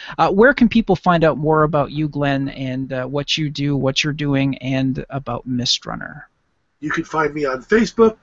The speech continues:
Speaker 2: You can find me on YouTube with, uh, the B Movie Bunker at Guy in a Bunker, or just follow me on Twitter, Guy in a Bunker.
Speaker 1: And, uh, just to note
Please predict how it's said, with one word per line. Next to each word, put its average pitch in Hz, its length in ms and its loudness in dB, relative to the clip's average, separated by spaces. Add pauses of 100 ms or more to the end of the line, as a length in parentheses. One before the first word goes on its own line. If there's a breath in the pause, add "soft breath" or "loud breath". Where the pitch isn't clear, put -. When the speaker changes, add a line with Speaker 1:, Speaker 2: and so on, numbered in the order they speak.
Speaker 2:
You 160 100 -18
can - 160 -16
find 147 300 -2
me 143 160 -8
on 117 360 -4 (480 soft breath)
YouTube 196 760 2
with, 151 280 -8
uh, 123 280 -4
the 117 140 -10
B 156 160 -4
Movie 151 200 -4
Bunker 151 520 2
at 113 160 -8
Guy 139 200 -2
in 143 100 -2
a 139 60 -4
Bunker, 139 340 -4
or 117 140 -8
just 120 200 -10
follow 147 260 0
me 139 140 -4
on 120 140 -4
Twitter, 170 500 2 (680 soft breath)
Guy 139 300 4
in 135 160 -2
a 113 60 -4
Bunker. - 500 -6 (1200)
Speaker 1:
And, 156 400 2
uh, 135 180 2
just 147 380 2
to 180 80 4
note 143 340 2